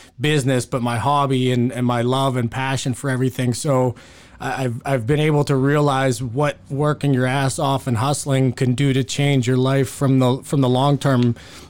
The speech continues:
overall scheme of just happiness in general. And, uh, so I get really excited any opportunity I get to actually have a full conversation with somebody, um,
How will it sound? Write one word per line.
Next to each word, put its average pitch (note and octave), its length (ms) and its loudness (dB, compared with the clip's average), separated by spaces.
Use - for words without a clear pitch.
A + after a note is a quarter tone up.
overall D#3+ 380 2
scheme D#3 320 2
of A#2 100 0
just C3 200 0
happiness C#3 540 0
in A#2+ 140 2
general. C3 540 2
And, B2+ 440 2
uh, B2+ 180 -2
so D#3+ 140 -2
I E3+ 120 2
get D#3+ 180 2
really D3+ 260 4
excited C3+ 420 2
any C#3 200 4
opportunity C3+ 600 2
I C3 120 2
get C3 180 -2
to C#3+ 60 0
actually C3 320 -2
have C3 180 2
a B2+ 80 0
full D3+ 380 0
conversation C3+ 840 0
with B2 160 0
somebody, C#3 680 2
um, B2+ 480 2